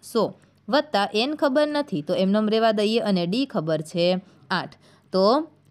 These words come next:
બાણું. સો ને સામેની સાઈડ લઈ જઈએ એટલે પ્લસ થઈ જશે. બરાબર. એનનો અંદર ગુણાકાર કરીએ તો આઠ એન માઇનસ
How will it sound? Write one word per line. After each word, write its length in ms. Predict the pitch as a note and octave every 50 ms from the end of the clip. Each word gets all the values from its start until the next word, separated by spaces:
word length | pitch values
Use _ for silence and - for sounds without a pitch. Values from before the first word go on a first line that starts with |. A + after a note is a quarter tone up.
| _ A#3+ B3+
બાણું. 340 | D#4 D4+ C4 G#3+ D#3+ C3+ C#3+ - -
સો 140 | - G3+ G3+
ને 120 | G3+ G#3 G3+ G3+
સામેની 360 | G#3 G3 G3+ G#3 G#3+ G#3 G3+ G3+
સાઈડ 220 | A3+ G#3+ G#3+ B3 C4+
લઈ 100 | C#4+ C4 G3
જઈએ 200 | G3+ E3+ D#3 D#3 D#3
એટલે 160 | D3+ F#3 F#3 F#3 F#3 -
પ્લસ 180 | A3 A3 A3+ A3+ -
થઈ 140 | A#3 A3 A3 A3
જશે. 260 | A3 G#3+ G#3+ A3 G#3 G#3+ G#3+ G3+ - _ _ _ -
બરાબર. 420 | B3 C#4 D4 C4+ G3 F3 D#3 C#3 - - - - _ _ - A3
એનનો 220 | B3 C4 C#4+ D4+ D4+ C#4+
અંદર 200 | C#4+ C#4+ D4 C#4+ C#4
ગુણાકાર 500 | A3+ A#3+ A#3+ B3 B3 B3 - B3+ B3+ B3+ C4
કરીએ 300 | D4+ C#4+ B3+ F#3+ E3 D#3+
તો 160 | D#3 D#3 F3+ F3 -
આઠ 340 | - F3 F3 F3+ F#3 F#3 - - - C#4+ E4+
એન 200 | C4+ F#3+ D#3+ D3+ D3+ - _ -
માઇનસ 640 | E3+ F3 F3 F3+ F3 D#3+ D#3 D#3+ E3+ F#3 A3 B3+